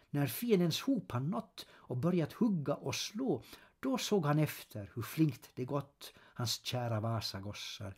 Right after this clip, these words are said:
hur när det vor upp på. Och hände då att han kring sig fann sitt hela kompani,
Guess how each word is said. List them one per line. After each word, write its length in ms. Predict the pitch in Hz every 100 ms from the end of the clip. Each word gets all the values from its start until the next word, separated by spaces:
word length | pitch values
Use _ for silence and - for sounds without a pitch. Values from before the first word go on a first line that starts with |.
| - - -
hur 160 | 131 113
när 420 | 131 156 139 107
det 240 | 104 113
vor 360 | 110 131 131 120
upp 260 | 139 -
på. 320 | - 240 65 - _ _ _ _ _ _ _ _ -
Och 100 | 107
hände 440 | - 254 202 139
då 320 | 117 107 95 -
att 160 | 90
han 180 | 127 127
kring 340 | 113 127 120
sig 240 | 107 110 104
fann 380 | - 110 101 98 _ _ _
sitt 280 | - 143 -
hela 200 | 156 131
kompani, 720 | 117 120 113 120 196 190